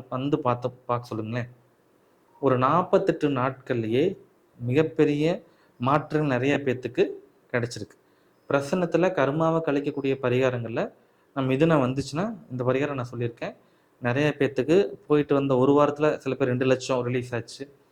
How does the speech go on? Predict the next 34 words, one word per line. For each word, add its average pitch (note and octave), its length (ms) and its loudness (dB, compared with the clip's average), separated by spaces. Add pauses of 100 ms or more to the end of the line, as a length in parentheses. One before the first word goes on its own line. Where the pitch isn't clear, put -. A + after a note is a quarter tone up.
(540)
போயிட்டு D#3+ 300 6
வந்த D3 240 2 (120)
ஒரு C3 180 2 (480)
நாற்பது C#3 400 2
நாள்ல C3 320 0 (200)
இடம் B2 240 0
வித்துச்சு. B2 500 -4 (520)
இந்த D#3 80 0
மாதிரி D3 140 6
நிறைய D#3+ 200 6
விஷயங்கள் D#3+ 440 2
கர்மாவை D3 340 0
நீக்கக்கூடிய C#3+ 480 -2
பரிகாரங்கள் C3 460 0
அது A#2+ 120 -2
வேலை A#2+ 140 -2
செய்யும். - 260 -16 (420)
அப்ப - 180 -2
மிதுன D3+ 320 2
லக்னத்துக்காரங்களுக்கு C#3 1000 -2
இயற்கையா D#3 440 2
ரெண்டாம் C#3 400 -2
இடம் C3 200 -4
கடகம் C3 300 -2
வருது A#2+ 180 -6
இல்லைங்களா, A#2+ 320 -4 (580)
ஆறாம் D3 400 4
இடம் C3 200 0
விருச்சிகம், C3+ 420 -4
பத்தாம் C#3+ 420 -4
இடம் C3 200 -4
மீனம் C#3 240 -2
வர்ற B2 160 -4
காரணத்துல A#2+ 420 -4